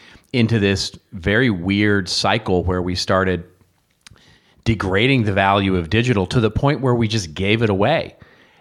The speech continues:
And all that did was basically delay what was we see now in the evolution of digital and, and paying real money for actual digital content. And right-sizing the business, to Joe's point,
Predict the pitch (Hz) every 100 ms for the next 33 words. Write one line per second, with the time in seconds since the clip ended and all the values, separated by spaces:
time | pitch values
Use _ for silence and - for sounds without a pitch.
0 | _ 120 120 120 110 - 92 _ - 120
1 | 180 175 143 104 147 123 107 98 87 -
2 | _ _ - 123 120 120 117 95 117 104
3 | 113 127 104 92 95 104 101 101 98 92
4 | 92 - 101 92 101 - 120 101 98 104
5 | 98 95 90 92 90 90 90 90 95 87
6 | 82 95 85 90 87 87 85 80 _ 78
7 | 87 - 95 90 85 92 92 90 95 90
8 | - 87 85 82 - - - _ 101 92
9 | - 104 87 95 87 82 - 98 98 87
10 | 78 - - - - _ - 98 95 95
11 | - - _ _ 107 110 151 - 127 127
12 | 127 123 135 135 92 - - 90 98 95
13 | - - 170 117